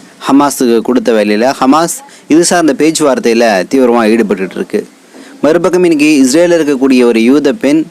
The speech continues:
இஸ்ரேல் செய்து கொண்டிருக்கக்கூடிய அயோக்கியத்தனத்தை இன்னைக்கு வெளிப்படையாக வாக்குமூலமாக கொடுத்திருக்கு. அது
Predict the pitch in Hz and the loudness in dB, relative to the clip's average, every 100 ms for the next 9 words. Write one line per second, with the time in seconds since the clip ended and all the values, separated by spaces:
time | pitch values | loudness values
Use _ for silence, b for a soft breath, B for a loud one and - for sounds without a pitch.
0 | - B B B 123 131 151 190 180 170 | -14 B B B 0 2 2 2 2 0
1 | 160 151 139 131 131 131 123 117 101 120 | 2 2 0 0 0 2 2 2 0 2
2 | 156 175 180 156 139 127 110 131 135 113 | 2 2 0 -2 0 -2 0 -2 0 -2
3 | 113 123 123 101 127 151 151 131 113 120 | 0 0 0 2 0 0 0 0 0 0
4 | 113 120 151 165 143 117 113 110 107 110 | 0 0 0 -2 0 0 -2 -2 -4 -4
5 | 104 113 123 139 117 | -4 -2 0 0 0